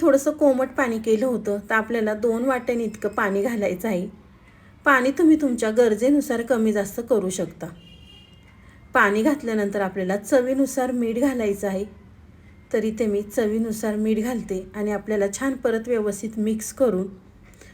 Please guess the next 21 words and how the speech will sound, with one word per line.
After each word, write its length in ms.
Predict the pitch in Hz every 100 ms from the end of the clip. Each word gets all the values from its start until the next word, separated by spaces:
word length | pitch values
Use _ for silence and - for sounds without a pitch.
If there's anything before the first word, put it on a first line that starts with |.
| - - -
छान 160 | 233
भाजी 240 | 247 220 202
आपल्याला 320 | 196 196 202
शिजवून 480 | 214 226 202 185 196
घ्यायची 320 | 220 196 -
आहे. 120 | 175 170 - - - - - - - -
दोडका 380 | 294 277 277 320
शिजायला 360 | 330 294 277
फारसा 420 | 294 311 277 277 294
वेळ 300 | 269 240 254
नाही 180 | 247 247
लागत, 300 | 214 220 -
अगदी 320 | 226 208 220
दहा 240 | 233 269 247
मिनटं 360 | 226 214 220
लागतात, 360 | 220 196 - 202 - - - -
कारण 280 | 240 208 220
दोडका 360 | 240 220 208 214
आपला 260 | 208 202
कवळा 400 | 202 254 220 214
होता 400 | 220 240 - 208